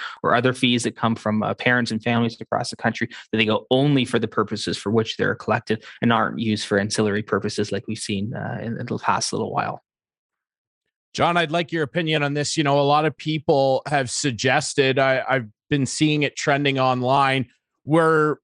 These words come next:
Speaker 2: we're aware of some of the sanctions that were put in place in terms of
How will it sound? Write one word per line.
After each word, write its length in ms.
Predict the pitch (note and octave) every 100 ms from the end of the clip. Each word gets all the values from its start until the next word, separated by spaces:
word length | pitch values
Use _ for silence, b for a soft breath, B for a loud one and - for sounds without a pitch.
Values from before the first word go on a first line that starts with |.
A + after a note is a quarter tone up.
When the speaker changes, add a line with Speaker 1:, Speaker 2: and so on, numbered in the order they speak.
| -
Speaker 2:
we're 380 | D#3+ E3+ F3+
aware 600 | F3+ F3 F#3 G3+ G3+ F#3+ -
of 340 | F3 E3+ D#3+
some 240 | - F#3 E3+
of 60 |
the 80 | D#3+
sanctions 1040 | - D#3+ D3+ E3 - E3+ D#3 D3+ C3+ - -
that 280 | C3+ D3+ D3
were 80 | D3
put 260 | - E3+
in 200 | D3+ D3
place 560 | A#2+ - D3+ D3+ C3+ -
in 280 | C#3+ C#3 C3
terms 480 | - D3+ D3 C#3 D3+
of 300 | C#3 C3